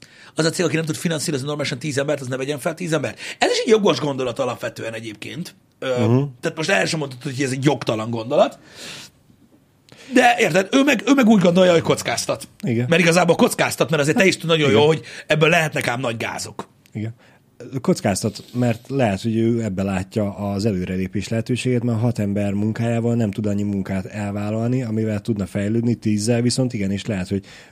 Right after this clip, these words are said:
Speaker 2: öt év múlva annak a tíznek fejérnek adja a fizetést, és
Speaker 1: Mhm.
Speaker 2: még, és még lehet, hogy még amellé fel tud venni még tíz embert,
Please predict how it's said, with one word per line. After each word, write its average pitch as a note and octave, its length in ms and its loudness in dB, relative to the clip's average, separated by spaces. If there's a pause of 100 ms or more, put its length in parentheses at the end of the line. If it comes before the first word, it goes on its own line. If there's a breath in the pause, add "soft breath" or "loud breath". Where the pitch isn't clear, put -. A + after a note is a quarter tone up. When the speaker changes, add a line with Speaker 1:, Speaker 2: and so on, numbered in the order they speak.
Speaker 2:
öt B2+ 160 2
év A#2 100 4
múlva A2+ 220 4
annak A2+ 160 0
a B2 60 4
tíznek G2 320 0
fejérnek A#2+ 440 2
adja B2+ 220 0
a A#2+ 40 -2
fizetést, B2+ 520 -2
és A#2+ 100 2
Speaker 1:
Mhm. F3+ 80 4
Speaker 2:
még, F#3 260 4
és B2 220 2
még C3 140 2
lehet, A2+ 240 2
hogy A#2 100 0
még A2+ 200 2
amellé A2+ 340 0
fel G#2 220 -2
tud G#2 160 -6
venni G#2+ 180 -2
még G#2+ 200 -2
tíz F#2+ 240 -6
embert, A#2 340 0